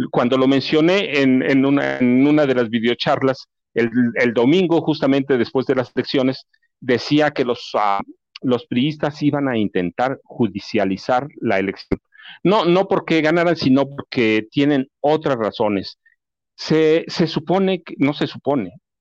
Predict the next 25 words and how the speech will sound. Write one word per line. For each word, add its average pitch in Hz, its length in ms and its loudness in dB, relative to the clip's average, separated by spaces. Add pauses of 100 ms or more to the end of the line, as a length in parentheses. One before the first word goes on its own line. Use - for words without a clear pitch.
(180)
es 139 160 -4
un 147 100 4
hecho. - 320 -4
El - 160 -6
gobernador 110 540 -2
del 139 140 0
Estado 120 280 0
de 113 80 0
México, 110 500 -4
Alfredo 123 480 -4
del 95 220 -2
Mazo 113 340 -2
Maza, 101 400 -2 (500)
y 123 120 0
la 117 100 2
excandidata 107 720 -4
priista, 117 640 -4 (100)
este, 107 400 -4
Alejandra 127 480 -2
del 107 140 -4
Moral 104 320 0
Vela, 117 320 -2 (340)
reconocieron 160 920 0
que 156 160 0
perdieron. 151 640 0